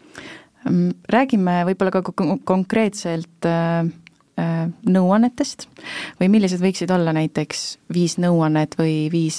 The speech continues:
sellist, äh, ideed, noh, näiteks viis, äh, mi-, millele alustav ettevõtja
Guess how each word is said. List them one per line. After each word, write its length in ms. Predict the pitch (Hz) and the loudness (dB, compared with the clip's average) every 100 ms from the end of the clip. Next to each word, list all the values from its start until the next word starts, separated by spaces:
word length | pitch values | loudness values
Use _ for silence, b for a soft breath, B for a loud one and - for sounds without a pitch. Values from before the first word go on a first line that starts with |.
| - | -6
sellist, 520 | 165 156 156 - - | -4 -4 -4 -8 -4
äh, 440 | 156 160 160 156 151 - | -2 0 0 -2 -4 -4
ideed, 680 | 165 - 185 160 156 151 - - - | -4 0 0 0 -2 -6 -14 -12 0
noh, 160 | 196 170 | 0 2
näiteks 380 | 165 151 - | 0 0 -4
viis, 220 | 160 151 - B B B B - | -4 -4 -8 B B B B -6
äh, 180 | 160 156 | -2 -2
mi-, 180 | 156 165 | 0 0
millele 360 | - 185 170 156 | 2 2 2 2
alustav 360 | 165 165 - 160 | 0 -2 -4 -8
ettevõtja 640 | - 151 151 - 147 | -4 -6 -6 -6 -4